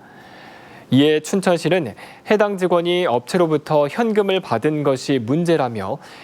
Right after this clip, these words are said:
필요하다면 감사에 나서겠다고 밝혔습니다. 춘천 남부초등학교 내 코로나 일구 전파로 감염된 초등학생 세 명에 대한 역학 조사 결과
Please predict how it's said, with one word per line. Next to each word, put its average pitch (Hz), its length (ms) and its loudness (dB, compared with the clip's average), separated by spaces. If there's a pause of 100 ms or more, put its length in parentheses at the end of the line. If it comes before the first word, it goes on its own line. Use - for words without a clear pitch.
(160)
필요하다면 180 840 0
감사에 165 580 0
나서겠다고 120 960 -2 (260)
밝혔습니다. 92 720 -6 (2250)
춘천 208 500 2
남부초등학교 202 880 0
내 175 280 2
코로나 214 360 0
일구 185 160 -2
전파로 147 480 0
감염된 135 760 -2
초등학생 185 640 -2
세 147 240 -2
명에 165 280 2
대한 139 360 -2
역학 110 480 -2
조사 135 320 -2
결과 117 460 0